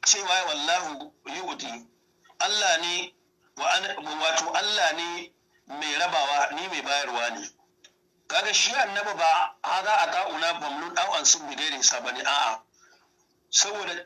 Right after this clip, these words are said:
cikar ubudiyar annabi a wajen Allah ta fi ta annabi Sulaiman. Shi yasa shi ba a ce ma annabi, "Haza ata'una famnun aw ansub bi ghairi hisab" ba.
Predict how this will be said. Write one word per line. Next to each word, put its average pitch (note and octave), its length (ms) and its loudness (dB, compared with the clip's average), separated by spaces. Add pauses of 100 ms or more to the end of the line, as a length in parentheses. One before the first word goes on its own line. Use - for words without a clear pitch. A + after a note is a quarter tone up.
cikar G#3 460 2
ubudiyar G3 760 -8 (120)
annabi D#3 300 -4
a D3 180 2
wajen D#3 320 -4
Allah E3+ 300 -2
ta D#3+ 160 2
fi E3+ 100 -6
ta F#3 120 -2 (120)
annabi C#3+ 240 -4
Sulaiman. B2+ 720 0 (480)
Shi - 200 2
yasa F3+ 260 4
shi G#3+ 220 2
ba G#3+ 120 -2
a E3 80 2
ce - 180 2
ma F3+ 100 -4
annabi, D#3 380 -2
"Haza E3 380 0
ata'una D3+ 720 -2
famnun C3 420 -8
aw E3+ 220 -2
ansub C#3+ 340 4
bi C3+ 80 -6
ghairi C#3+ 300 -2
hisab" A#2+ 260 2
ba. A2 220 -4